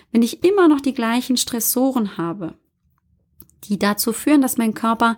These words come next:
so biochemisch reagiert, wird sich nichts ändern. Dann habe ich vielleicht, ähm, noch mal zwei, drei, fünf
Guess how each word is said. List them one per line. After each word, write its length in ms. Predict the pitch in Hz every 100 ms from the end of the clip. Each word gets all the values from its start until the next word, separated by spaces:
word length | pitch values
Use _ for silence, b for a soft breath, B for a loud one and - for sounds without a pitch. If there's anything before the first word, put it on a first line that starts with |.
| B B B 202
so 300 | 196 247 277
biochemisch 800 | 277 247 262 262 233 226 226 208
reagiert, 560 | 208 202 233 220 208
wird 200 | 208 214
sich 320 | - 196 - - B B B _
nichts 260 | 214 202 -
ändern. 380 | 233 214 180
Dann 200 | 185 196
habe 160 | 220 233
ich 140 | 262
vielleicht, 480 | - 226 220 226 - B B B B 214
ähm, 180 | 214
noch 140 | 214 202
mal 200 | 214 208
zwei, 280 | - 220 233
drei, 260 | 220 214
fünf 420 | 214 285 294 -